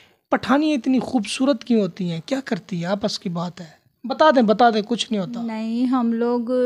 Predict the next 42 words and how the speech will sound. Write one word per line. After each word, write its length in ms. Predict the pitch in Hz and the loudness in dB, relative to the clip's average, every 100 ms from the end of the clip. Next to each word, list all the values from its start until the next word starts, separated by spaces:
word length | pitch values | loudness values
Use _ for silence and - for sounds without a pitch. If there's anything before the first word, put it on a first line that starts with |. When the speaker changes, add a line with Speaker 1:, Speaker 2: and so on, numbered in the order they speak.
| 247 233 _ _ - | 0 -4 _ _ -6
Speaker 2:
ये 300 | 247 240 254 | -2 4 4
होता 240 | 247 233 | 2 -2
है 80 | 247 | -2
कि 100 | 269 | 0
हम 240 | 254 233 | 0 0
लोग 140 | 226 240 | 0 0
ना 120 | 269 | 0
ठंडे 320 | 277 240 226 247 | 0 0 2 2
इलाके 400 | 226 190 214 208 | 2 -2 -4 -6
से 160 | - | -6
हैं, 180 | 208 196 | -6 -6
हमारे 580 | 208 226 220 233 247 254 214 | -4 -2 2 2 4 2 -2
जो 180 | 247 240 | -4 -2
उर्दम 380 | 240 233 226 254 | -2 0 2 2
में 140 | 254 | 2
है 80 | 254 | 0
ना, 100 | 254 | -2
वहाँ 240 | 247 226 220 | 0 -2 0
पे 140 | 247 240 - - - - | -2 -2 -14 -20 -20 -2
बारह 280 | 226 226 247 | 2 4 6
महीने 580 | 262 269 254 247 277 294 _ - | 6 6 6 4 4 2 _ -6
सर्दी 360 | - 220 202 269 | -2 0 2 6
ही 140 | 285 | 6
रहती 340 | 233 202 208 190 | 4 0 -4 -6
है, 160 | 196 | -6
वहाँ 220 | 202 240 | -2 -2
पे 120 | 190 262 | 0 -2
पंखों 440 | 220 233 - 247 | 0 -2 0 -2
का 160 | 247 240 | 0 -2
कोई 260 | 240 226 240 | 2 2 2
वो 160 | 226 | -2
नहीं 140 | 226 220 | -2 -2
है, 60 | |
लाइट 380 | 220 214 220 220 | 0 0 0 -2
भी 120 | 226 226 | -2 0
अभी 220 | 196 233 | 2 4
आई 200 | 196 208 | 4 2
है, 100 | 214 | 0
वहाँ 200 | 214 214 240 | 0 0 0
पे 60 | |
कोई 280 | 233 240 240 | 0 2 2
इशू 200 | 220 - | -2 -6